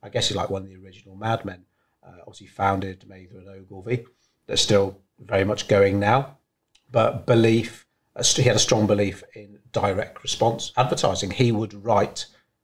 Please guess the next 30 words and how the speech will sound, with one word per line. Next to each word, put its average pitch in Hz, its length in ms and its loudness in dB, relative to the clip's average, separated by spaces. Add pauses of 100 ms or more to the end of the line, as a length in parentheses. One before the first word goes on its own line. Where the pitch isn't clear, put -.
(200)
ads 110 440 0 (140)
that 113 220 -6
shifted - 680 0
products 120 400 0
or 123 160 -6
services. 127 580 2
So, 95 240 0 (300)
you 104 80 -6
know, 104 160 4
Rolls-Royce 104 600 2
was 98 100 -8
a 101 40 -8
famous - 680 -6 (240)
client 110 380 -2
of 104 100 -8
his. 113 360 -2 (380)
Um, 101 600 2 (300)
very 110 340 4
much 107 260 2
fluff-free, 120 1000 0
hated 113 380 -2
adjectives 107 440 -2
and 107 100 -8
adverbs. 117 520 4
So 110 320 4 (400)
very 113 180 4
much 117 240 2
a, 113 180 6
a - 20 4
man 113 260 2